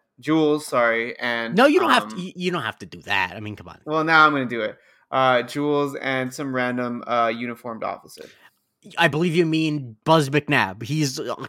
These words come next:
Speaker 2: important. I'm kidding. You don't need to know that, but he is Buzz McNabb.
Speaker 1: Okay.
Speaker 2: Um, so, uh, his theory basically is the Ocean's Eleven theory that they set up a full-scale replica of the room and, uh, put the feet in.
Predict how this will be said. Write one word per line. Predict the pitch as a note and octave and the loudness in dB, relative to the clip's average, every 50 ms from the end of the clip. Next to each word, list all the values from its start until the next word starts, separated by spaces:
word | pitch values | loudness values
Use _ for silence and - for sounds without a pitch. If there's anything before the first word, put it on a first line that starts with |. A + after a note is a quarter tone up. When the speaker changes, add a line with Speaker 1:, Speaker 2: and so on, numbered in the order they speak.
| _ - | _ -4
Speaker 2:
important. | G#3+ D#3 C3 C3+ C3 G#2+ F#2 G2+ | -4 -4 -2 -2 -4 -4 -4 -8
I'm | F#2 F2+ | -14 -14
kidding. | - F#2 E2+ F2+ F2+ | -14 -14 -14 -12 -14
You | G2 | -14
don't | F#2 D2+ | -14 -14
need | F2 - | -18 -20
to | F2+ | -20
know | F2 C#2+ | -20 -20
that, | D2+ D#2 - - - | -20 -20 -16 -8 -4
but | C3+ B2 | -4 -2
he | A#2+ | -2
is | A2+ G#2 | -4 -6
Buzz | - - A#2 G2+ F2 | -6 -6 -6 -6 -6
McNabb. | - C#3+ B2+ - | -6 -8 -8 -8
Speaker 1:
Okay. | - - - - - _ _ _ _ _ _ _ - | -10 -14 -14 -16 -20 _ _ _ _ _ _ _ -10
Speaker 2:
Um, | A#2 A2 G#2+ G#2 G#2 G2+ G2 F#2+ F#2 _ _ _ - _ | -6 -4 -4 -2 -4 -4 -8 -12 -14 _ _ _ -20 _
so, | - - - E3+ D3+ B2+ A2+ G2+ G2+ - _ _ _ _ - | -12 -4 2 4 4 4 4 2 -2 -8 _ _ _ _ -8
uh, | A#2+ A#2 A2+ G2+ G2+ G2+ F#2 E2+ C#2 - _ _ _ _ _ _ _ _ _ _ _ _ _ _ - _ _ _ | -4 -4 -4 -4 -4 -8 -10 -12 -14 -18 _ _ _ _ _ _ _ _ _ _ _ _ _ _ -20 _ _ _
his | - - F#3 G3 F#3+ | -2 4 4 4 4
theory | - - G3 F#3 E3+ | 4 2 4 4 4
basically | D3+ - D#3 F3 G#3+ - A#3 - G#3+ G3 E3+ | 4 2 0 -2 -2 -2 -2 -2 0 2 2
is | C#3+ A#2 | 2 2
the | C#3+ | 2
Ocean's | C3+ C3 C3 - D3+ C3+ | 2 2 2 0 0 -2
Eleven | B2 A2+ A#2+ A#2+ B2 C#3+ C#3 | -2 -2 -2 -2 -2 -4 -4
theory | - E3 E3 E3 F3 F3+ F3+ _ - - - E3 - | -2 -2 -2 -2 -2 -4 -8 _ -16 -20 -18 -16 -6
that | - A#2+ A#2+ A#2 A2 A2+ - C3+ | 0 4 6 6 6 6 4 2
they | C3+ B2+ | -2 -2
set | A2+ - C3+ C3 | 0 0 0 0
up | C3 B2+ | 0 -2
a | A#2+ | -4
full-scale | - - C3+ C3 - - - C#3+ C3+ C3 C3 | -6 -4 -4 -4 -4 -4 -2 -2 0 0 0
replica | A#2+ B2+ B2 A2+ - C3 A#2+ | 0 0 -2 0 0 0 -2
of | C3+ A#2+ A2 | -2 -2 -2
the | A#2 A#2 | -4 -2
room | A#2+ B2+ C3 | -2 -2 -2
and, | B2 A2+ A2+ G#2+ C3 - - _ _ - D#3+ C#3+ C#3 C#3 C3 A#2+ C#3+ - | -2 -4 -6 -8 -10 -18 -20 _ _ -18 -16 -14 -10 -10 -8 -6 -6 -6
uh, | - B2 B2 A#2 | -4 -2 -4 -4
put | A2 - C#3+ B2+ | -2 -4 -6 -6
the | - | -6
feet | - C3+ C3 C3 C3+ | -6 -4 -2 -2 0
in. | D3 D#3+ F3 F#3+ | -2 -2 -4 -6